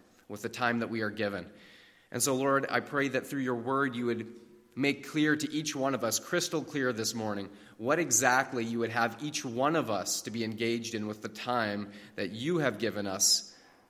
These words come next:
on this earth. And so I pray, Lord, that you would give me boldness to speak your word. Let me just,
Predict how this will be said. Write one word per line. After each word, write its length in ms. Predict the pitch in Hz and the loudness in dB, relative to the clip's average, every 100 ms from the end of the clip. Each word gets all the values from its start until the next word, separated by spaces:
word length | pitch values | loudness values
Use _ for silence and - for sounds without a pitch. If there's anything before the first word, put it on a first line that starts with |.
| _ _ - | _ _ -2
on 200 | 113 110 | 0 2
this 220 | 110 107 | 2 2
earth. 400 | 104 85 - - - _ _ _ | 0 -4 -8 -14 -20 _ _ _
And 140 | - 104 | -8 -4
so 100 | 113 | -2
I 80 | 107 | -2
pray, 300 | - 147 139 | 0 2 4
Lord, 280 | 123 113 | 4 2
that 120 | 113 113 | 0 -2
you 100 | 110 | -4
would 100 | 107 | -2
give 180 | 107 | -2
me 240 | 113 123 147 | 0 2 2
boldness 560 | - 120 107 107 101 | 2 0 0 -2 -4
to 80 | 101 | -4
speak 320 | - 123 107 | -4 -4 -6
your 120 | 107 107 | -6 -4
word. 340 | 120 131 127 | 0 0 0
Let 120 | 107 | -2
me 100 | 113 | -2
just, 260 | 104 107 | -4 -6